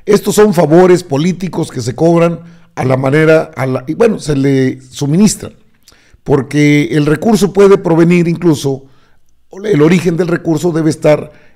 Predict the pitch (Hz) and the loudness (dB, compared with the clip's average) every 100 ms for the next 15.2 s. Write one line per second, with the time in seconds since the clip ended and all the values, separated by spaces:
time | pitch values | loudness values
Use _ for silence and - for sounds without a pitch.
0 | _ 180 131 131 127 127 117 156 151 131 | _ -4 -2 0 0 -2 -2 0 0 2
1 | 135 135 120 123 147 143 156 143 147 147 | 0 0 -2 -6 -6 0 2 2 0 -4
2 | - _ _ _ - 170 139 135 131 123 | -8 _ _ _ -6 -4 -4 -4 -4 -4
3 | 120 113 113 - - _ _ - 135 135 | -6 -8 -12 -16 -20 _ _ -10 -6 -2
4 | 151 160 156 135 135 135 123 139 151 156 | 0 2 2 2 0 -2 -2 -2 -2 -2
5 | - - - _ _ - 139 139 165 160 | -4 -14 -20 _ _ -4 -2 0 0 0
6 | 131 147 - - _ - 135 139 139 120 | 0 -4 -6 -18 _ -4 -4 -2 -4 -4
7 | 185 185 - _ _ _ _ _ _ _ | -6 -8 -10 _ _ _ _ _ _ _
8 | 190 226 175 185 147 117 135 143 139 127 | 2 2 0 -2 -2 -4 -6 -4 -6 -4
9 | 131 127 113 233 320 - - - _ _ | -4 -2 0 0 -2 -10 -16 -20 _ _
10 | _ - 113 185 180 160 147 - - 131 | _ -10 0 0 0 -4 -6 -8 -6 -4
11 | 139 131 139 127 147 151 220 214 196 196 | -4 -6 -8 -6 -4 0 2 4 2 0
12 | - _ _ _ 127 135 151 160 147 139 | -8 _ _ _ -6 -2 -2 0 0 2
13 | 190 175 175 185 - 185 185 175 180 180 | 2 4 2 2 2 0 0 2 2 2
14 | 170 151 139 165 160 170 156 165 165 147 | -2 -2 0 0 0 0 0 0 -2 -4
15 | - - | -4 -14